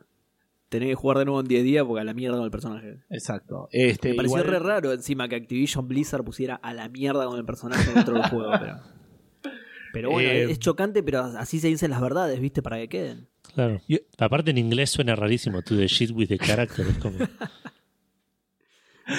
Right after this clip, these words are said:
Speaker 2: Y, mm, otra cosa que creo que no lo dijeron, que lo dije en el chat cuando estaban jugando ahí, que Blood Raven es, eh, la, la rogue del Diablo uno.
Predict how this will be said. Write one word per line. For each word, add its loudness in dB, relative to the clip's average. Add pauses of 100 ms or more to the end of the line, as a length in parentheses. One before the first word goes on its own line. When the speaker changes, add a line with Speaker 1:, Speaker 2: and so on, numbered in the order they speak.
(400)
Speaker 2:
Y, 4
mm, -6
otra 2
cosa 4
que 4
creo 4
que 4
no 2
lo 4
dijeron, 0 (100)
que -2
lo 4
dije 4
en 0
el -6
chat 2 (140)
cuando -4
estaban -2
jugando 0
ahí, 2
que 0
Blood 4
Raven 2
es, 0
eh, -4
la, -6 (640)
la -2
rogue 4
del 0
Diablo 2
uno. -4